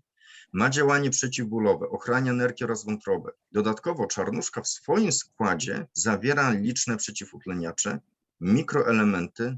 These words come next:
cenne flawonoidy czy alkoidy. Ale co jest najciekawsze, nasiona czarnuszki działają przeciwtasiemcowo. Jeżeli my podajemy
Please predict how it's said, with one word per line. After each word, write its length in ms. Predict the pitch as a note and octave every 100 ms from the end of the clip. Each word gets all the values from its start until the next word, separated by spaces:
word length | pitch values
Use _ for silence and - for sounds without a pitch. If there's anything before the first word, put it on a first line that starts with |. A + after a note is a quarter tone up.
| -
cenne 500 | - - D3 C#3+ A2+
flawonoidy 640 | - G2+ G2 G2 A#2+ B2
czy 160 | A#2 G#2+
alkoidy. 540 | G#2 - F2+ - - _ _ _ _ _ -
Ale 180 | G#2
co 140 | G#2+ D#3+
jest 120 | E3
najciekawsze, 680 | D#3 C#3 C3 C#3+ B2+ - - -
nasiona 720 | F2 G2+ - - C#3 C#3+ D3
czarnuszki 840 | D3 - G2+ F2+ A2 A#2+ - B2 G#2
działają 580 | F#2 F2+ G2+ G2 G2
przeciwtasiemcowo. 1300 | - - G#2+ - - - - F#2+ E2+ - F2 D2+ C#2+ - _ _ _ _ _ _ -
Jeżeli 380 | G#2 A2+ D3+ D#3
my 160 | D3
podajemy 800 | C3+ B2 A2+ A2+ B2 A2 E2